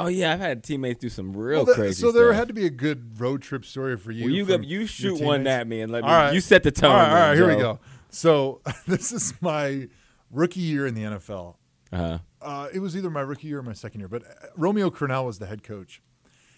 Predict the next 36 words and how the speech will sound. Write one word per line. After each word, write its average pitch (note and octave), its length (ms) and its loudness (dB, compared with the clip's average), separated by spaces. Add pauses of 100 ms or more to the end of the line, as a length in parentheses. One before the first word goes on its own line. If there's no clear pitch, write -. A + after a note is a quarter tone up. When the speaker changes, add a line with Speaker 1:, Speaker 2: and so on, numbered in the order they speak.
(300)
Speaker 2:
And A2+ 760 -6 (680)
we're C3 180 -4
going C#3 300 -2
to A#2 40 -6
Tennessee, A2 760 -10 (120)
and A#2+ 120 -8
he C#3 120 -4
decides C3+ 520 -2
it's G#2 100 -16
towards C#3 220 -8
the B2 80 -12
end A#2+ 80 -8
of A#2 80 -10
the A#2 60 -10
year, A2 220 -10
it'd A2 140 -16
be A#2+ 80 -8
a A#2 40 -8
good B2 180 -10
idea A#2 280 -6
to G#2 80 -10
reward A#2 560 -4
all A2 240 -6
the A2+ 80 -6
practice A2 400 -10
squad G2+ 300 -10
guys G2 420 -12
and G#2+ 140 -12
bring G#2 160 -8
'em G#2 100 -8
on G2 80 -10
the G2 60 -14
trip D3 260 -14
with F#2+ 140 -18
us, D#2+ 160 -14
Speaker 1:
Uh-huh. G#2 320 -2